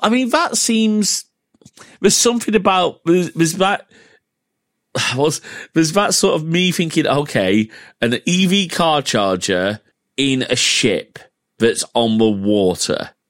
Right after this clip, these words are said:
But then, actually, there's loads of other electrical systems on the boat, so it's not really gonna be an issue. And, um, they basically said, "Yep, they plug in their Teslas," which means that by the time they've got off the boat, you know, they've maybe arrived at the port with, say,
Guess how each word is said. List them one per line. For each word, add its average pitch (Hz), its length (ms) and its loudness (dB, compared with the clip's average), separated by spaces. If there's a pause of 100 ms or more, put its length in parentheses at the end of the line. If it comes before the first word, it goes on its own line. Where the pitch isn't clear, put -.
(220)
But 143 200 0
then, 156 580 -2
actually, 127 480 0
there's 110 260 -4
loads 104 220 2
of 85 140 -6
other 82 140 -2
electrical 78 500 -4
systems 80 360 -6
on 85 140 -4
the 85 100 -2
boat, 78 360 -4
so 98 240 0
it's 101 320 -2
not 120 260 0
really 87 340 -2
gonna 80 120 -4
be 80 160 -2
an 87 60 -2
issue. 73 360 -4 (640)
And, 131 480 -2 (160)
um, 113 300 -2
they 139 260 0
basically 123 540 -4
said, 131 160 -2
"Yep, 165 160 0
they 120 120 0
plug 120 320 -4
in 135 120 0
their 131 80 2
Teslas," 170 640 -2 (260)
which - 200 -4
means 151 140 -2
that 151 120 -2
by 165 120 2
the 196 60 0
time 185 200 -2
they've 143 160 0
got 143 160 -2
off 143 100 -4
the 127 80 -2
boat, 117 540 -2
you 147 80 -2
know, 123 80 0
they've 127 200 0
maybe 139 300 0
arrived 131 440 -2
at 135 80 -2
the 104 80 -4
port 120 320 0
with, 107 120 -4
say, 107 280 0